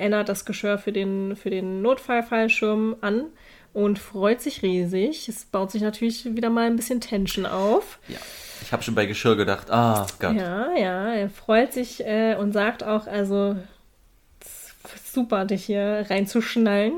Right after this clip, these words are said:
Speaker 1: großartig. Äh, es gibt einen funkelnden Blick in seinen Augen, der absolut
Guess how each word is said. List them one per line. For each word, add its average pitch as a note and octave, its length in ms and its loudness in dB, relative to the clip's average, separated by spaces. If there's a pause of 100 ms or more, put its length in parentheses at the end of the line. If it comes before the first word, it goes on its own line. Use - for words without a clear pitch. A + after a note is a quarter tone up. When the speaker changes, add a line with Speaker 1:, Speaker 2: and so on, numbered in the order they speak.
Speaker 1:
großartig. G#3+ 680 -2 (680)
Äh, G#3+ 200 4
es A3 140 0
gibt A#3 160 -4
einen A#3 180 8
funkelnden A#3+ 600 8
Blick A#3 260 6
in G#3+ 180 4
seinen G3+ 360 4
Augen, G3+ 360 2
der G3 480 0 (460)
absolut G#3 640 0